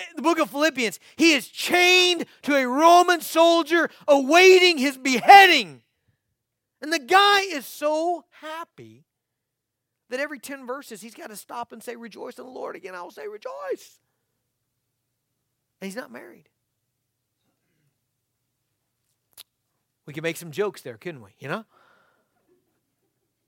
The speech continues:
But what I'm saying is, I, you, you read for yourself. That, that's what I see in the scripture.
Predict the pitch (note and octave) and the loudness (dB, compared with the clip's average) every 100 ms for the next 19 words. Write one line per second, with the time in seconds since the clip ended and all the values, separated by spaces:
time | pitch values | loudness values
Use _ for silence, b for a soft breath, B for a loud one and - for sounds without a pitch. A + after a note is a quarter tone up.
0 | _ _ _ _ _ _ _ _ _ _ | _ _ _ _ _ _ _ _ _ _
1 | _ _ _ _ D#3 F3 F#3 F3 F3 D3 | _ _ _ _ -10 -8 -8 -10 -12 -12
2 | C3+ C3 - _ - - _ _ _ _ | -14 -18 -20 _ -20 -20 _ _ _ _
3 | _ _ - D#3+ G#3 F3 F#3+ F3 E3+ F3 | _ _ -18 -16 -14 -12 -10 -10 -10 -12
4 | D#3+ - A#2+ - D3+ D3+ - D#3 - C3+ | -12 -12 -14 -12 -12 -12 -12 -14 -12 -14
5 | B2+ C3 B2 B2 - | -14 -18 -18 -20 -20